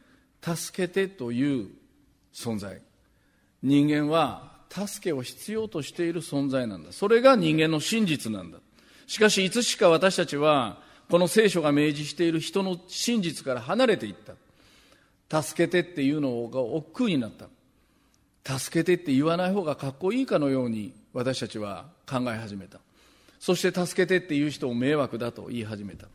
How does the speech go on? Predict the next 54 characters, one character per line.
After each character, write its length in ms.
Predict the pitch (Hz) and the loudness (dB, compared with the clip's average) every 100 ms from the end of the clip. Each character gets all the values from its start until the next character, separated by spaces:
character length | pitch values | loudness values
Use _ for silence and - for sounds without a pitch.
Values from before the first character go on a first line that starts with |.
| _ _ _ - _ _ _ _ - _ _ - - - - 143 | _ _ _ -20 _ _ _ _ -20 _ _ -20 -20 -6 2 2
助 160 | - | 4
け 40 | 156 | 4
て 80 | 156 | 2
っ 20 | |
て 80 | 131 | 0
言 100 | 131 | 2
わ 100 | 143 | 2
な 140 | 151 | 2
い 60 | 143 | -2
人 200 | - 139 | -4 -4
が、 220 | 120 90 - - | -4 -6 -12 -20
一 260 | - 208 | -4 0
人 120 | 196 | 2
で 120 | 170 139 | 2 2
何 280 | 143 170 | 2 0
で 100 | 185 | 0
も 140 | 220 180 | 0 -2
で 260 | 156 127 | -4 -2
き 120 | 147 214 | -2 -2
る 80 | 160 | -4
人 180 | - | -4
が 220 | 113 92 - | -6 -6 -8
ま 200 | 110 113 | -4 -2
と 80 | 143 | -2
も 100 | 104 | -2
な 80 | 120 | 0
人 260 | 113 120 | 0 2
間 140 | 127 139 | 2 0
だ 140 | 147 | -2
と 240 | 131 85 - | -4 -12 -10
思 200 | 120 120 | -6 -6
い 40 | 110 | -6
始 160 | 110 | -10
め 100 | 95 | -14
た。 100 | 90 | -16
そ 160 | - 165 | -8 -8
し 100 | - | -2
て、 100 | 214 | -2
子 140 | 185 | 0
供 180 | 190 185 | 0 0
た 140 | 165 139 | 0 0
ち 100 | 131 | 2
は 400 | 143 131 98 - - - - | 2 2 -2 -10 -20 -20 -14
そ 260 | - 165 160 | 0 6 8
う 40 | |
い 60 | 151 | 8
う 280 | 156 147 135 | 6 2 -2
大 100 | 127 | -4
人 180 | 123 147 | 0 0
た 120 | 135 120 | 0 -2
ち 100 | 117 | -2
を 80 | |
見 160 | 117 135 | 0 0
て、 340 | 135 110 - | 0 -2 -6